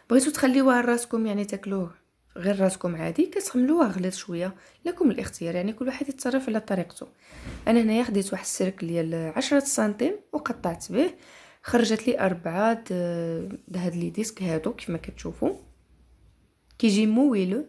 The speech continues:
غزال بزاف، بزاف بنين في المذاق ديالو، وحتى في التكستور ديالو كيجي معلق، يعني مزيون. غادي نجيب لا كريم دبلومات ديالي في بوش، م-، كنسقي ال-، هو نورمالمون ما كيتحتاجش يسقى، يعني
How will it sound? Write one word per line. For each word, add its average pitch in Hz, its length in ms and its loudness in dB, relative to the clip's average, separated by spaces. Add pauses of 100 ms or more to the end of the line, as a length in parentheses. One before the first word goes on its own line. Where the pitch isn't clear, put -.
(140)
غزال 208 600 -2
بزاف، 190 580 -6
بزاف 190 360 -8
بنين 185 400 -2
في - 140 -14
المذاق 175 340 -6
ديالو، 175 380 -4 (500)
وحتى 240 340 0
في 208 220 -2
التكستور 202 480 -2
ديالو 185 240 -2
كيجي 202 460 -2 (440)
معلق، 185 460 2 (420)
يعني 185 400 -2
مزيون. 170 440 0 (500)
غادي 208 120 4
نجيب 220 200 4
لا 220 80 2
كريم 202 280 -4
دبلومات 185 500 -2
ديالي 165 220 -4
في - 180 -14
بوش، 262 340 -2 (520)
م-، 208 220 2
كنسقي 254 460 0
ال-، 185 320 0 (320)
هو 226 140 6
نورمالمون 277 640 4
ما 302 60 4
كيتحتاجش - 560 -4
يسقى، 165 420 -4
يعني 190 480 -2